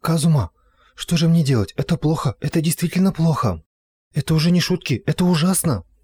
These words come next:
прошептала Даркнесс, верхняя половина тела которой была связана. Шкаф был настолько тесен, что мне пришлось втиснуться прямо на неё.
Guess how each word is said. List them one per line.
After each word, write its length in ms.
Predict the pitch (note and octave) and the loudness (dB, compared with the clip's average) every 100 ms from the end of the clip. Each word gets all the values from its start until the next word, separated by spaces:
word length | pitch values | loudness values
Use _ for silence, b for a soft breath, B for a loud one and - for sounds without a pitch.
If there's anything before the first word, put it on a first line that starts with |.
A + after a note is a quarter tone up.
| _ b b b b - | _ b b b b -6
прошептала 540 | F#2+ - - G#2+ F2 | -4 -4 -4 -2 -2
Даркнесс, 480 | E2 B2 - E2+ - - | -2 -4 -4 -10 -10 -6
верхняя 380 | F#2+ F#2 G2 | -4 -2 -4
половина 420 | - F#2 F#2 F2+ F2 | -2 -2 -2 -2 -2
тела 260 | G2+ F2+ | -2 -2
которой 360 | E2+ - C3 B2+ | -4 -4 -2 0
была 160 | B2+ | 0
связана. 680 | B2 B2 A#2 F2 E2+ D2 C#2+ _ _ _ _ _ _ _ - | -2 -2 -2 0 -2 -6 -10 _ _ _ _ _ _ _ -12
Шкаф 320 | - A2 F2+ | -4 -2 0
был 120 | G2 | 2
настолько 520 | G2 G2 A2 F#2+ F#2+ | 2 0 -2 -2 -2
тесен, 340 | - B2+ - F#2 | -2 -4 -2 -4
что 180 | - | -4
мне 160 | F#2+ F#2+ | -2 -2
пришлось 380 | - G2+ G2 - | -2 -4 -4 -6
втиснуться 520 | - C3+ A#2 - - | -6 -6 -4 -4 -6
прямо 320 | - A#2+ C3 | -4 0 2
на 120 | C3 | 2
неё. 440 | C3 B2+ G#2 D#2 | 2 2 2 0